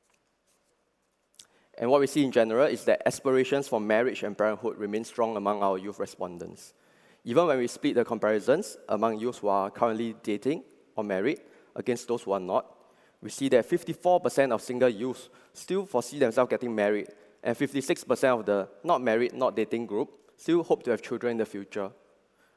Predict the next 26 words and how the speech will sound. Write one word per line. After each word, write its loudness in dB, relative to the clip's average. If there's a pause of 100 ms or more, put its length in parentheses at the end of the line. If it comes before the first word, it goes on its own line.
(260)
On 0
the 2
whole, 2
we -4
can 4
see -10
that 4
family 2
formation 0
aspirations -2
remain -4
strong, -4 (440)
with -2
more 2
than 4
half 2
aspiring 2
for 2
marriage 0
and -2
parenthood, 2 (260)
even 0
among 2
currently 2
single 0
youth. -8